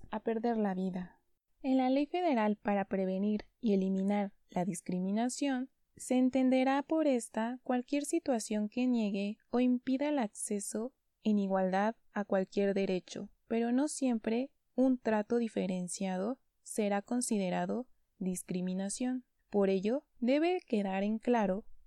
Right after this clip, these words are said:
que para efectos jurídicos, la discriminación ocurre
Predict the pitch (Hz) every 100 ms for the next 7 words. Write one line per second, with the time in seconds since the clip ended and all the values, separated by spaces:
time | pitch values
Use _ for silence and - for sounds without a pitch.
0 | - 208 - 202 196 196 - 226 - 220
1 | - 254 247 220 202 214 240 - _ _
2 | _ _ - 220 226 233 - 233 233 240
3 | 240 - 269 269 294 381 _ - 285 277
4 | - 262 220 208 220